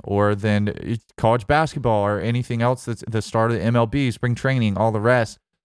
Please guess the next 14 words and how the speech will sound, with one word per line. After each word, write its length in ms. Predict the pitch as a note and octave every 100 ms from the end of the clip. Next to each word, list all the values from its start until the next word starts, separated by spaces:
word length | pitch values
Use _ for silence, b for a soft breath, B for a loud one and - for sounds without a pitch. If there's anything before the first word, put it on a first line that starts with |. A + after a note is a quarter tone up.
| _ B2+
N 100 | C3
F 140 | -
L 140 | B2+
has 220 | A#2+ A#2+ A2
this 140 | G2
dominant 440 | G2+ G#2 A2+ A2+
gri-, 160 | - A2+ -
grip 340 | A2+ A#2 B2+ -
on 340 | A2+ G#2+ G#2 - _ _ -
the 80 | A#2
media. 500 | B2 C#3 C3+ A#2 -
And, 360 | B2 A#2 A2 - _ _ _
you 100 | C#3+
know, 140 | C#3+